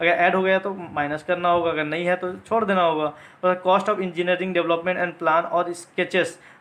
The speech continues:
undertake outside India में अगर हुआ होगा ये सब, तो उसको ऐड करना है। Royalties and license fee उसको ऐड करना है। उससे value of subsequent resale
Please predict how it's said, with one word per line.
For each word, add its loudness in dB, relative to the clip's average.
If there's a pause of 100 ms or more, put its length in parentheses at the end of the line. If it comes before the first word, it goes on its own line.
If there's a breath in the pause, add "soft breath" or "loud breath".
undertake 0
outside 2
India 2
में 2
अगर 2
हुआ 2
होगा 0
ये -2
सब, -6
तो -6
उसको -6
ऐड 0
करना -2
है। 2
Royalties 0
and -2
license -2 (120)
fee -4 (320 loud breath)
उसको -2
ऐड 0
करना 0
है। 0
उससे -6
value -4
of -2
subsequent -6
resale -4